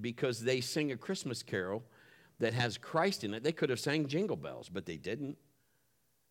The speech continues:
They sang Christ. I mean, it's just awesome. And at the end, the Grinch repents, as you know, but he tells the mother of Cindy Lou,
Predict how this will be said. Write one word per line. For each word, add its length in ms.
They 140
sang 640
Christ. 420
I 60
mean, 140
it's 100
just 240
awesome. 400
And 220
at 120
the 200
end, 500
the 100
Grinch 380
repents, 840
as 200
you 100
know, 360
but 160
he 180
tells 580
the 160
mother 520
of 200
Cindy 400
Lou, 340